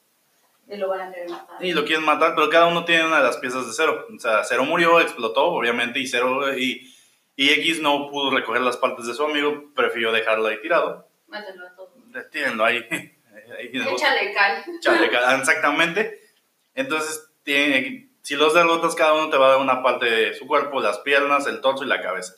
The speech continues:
Speaker 1: Ah, ok, ok.
Speaker 2: Este, si lo logras, este, cuando llegues a, a la base final contra Sigma, Sigma va a llegar con un Zero oscuro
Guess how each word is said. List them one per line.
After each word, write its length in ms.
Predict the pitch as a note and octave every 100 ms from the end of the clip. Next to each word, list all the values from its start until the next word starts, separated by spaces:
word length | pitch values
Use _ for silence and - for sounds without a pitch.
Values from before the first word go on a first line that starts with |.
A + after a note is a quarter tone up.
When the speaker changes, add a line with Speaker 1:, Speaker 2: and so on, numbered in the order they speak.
| -
Speaker 1:
Ah, 280 | A4+ E4 D4
ok, 220 | - G4 - _ G4+
ok. 220 | - _ _
Speaker 2:
Este, 460 | C3+ C#3 C3+ C#3+ A#2
si 120 | -
lo 140 | D#3+ F3
logras, 480 | G3+ G3 F#3+ G#3+ - _ _ _ _ _
este, 1080 | - B2 A2+ A2+ A2+ A2+ A2 G#2 G2+ F#2+ - _ _
cuando 220 | - C3 C3+
llegues 260 | D3+ E3
a, 120 | D#3 B2+ B2
a 180 | B2+ B2
la 120 | A#2
base 240 | B2 C3+
final 300 | C#3+ D3 C#3
contra 220 | D3 C#3+
Sigma, 440 | C#3+ D3+ D3 D#3 D#3
Sigma 300 | D3 D3+ C#3+
va 80 | C#3+
a 40 |
llegar 280 | C#3+ C3+ C3+
con 140 | C3+
un 140 | B2+ C3
Zero 240 | C3 A#2+
oscuro 580 | A2+ - G3 A#2+ G2 -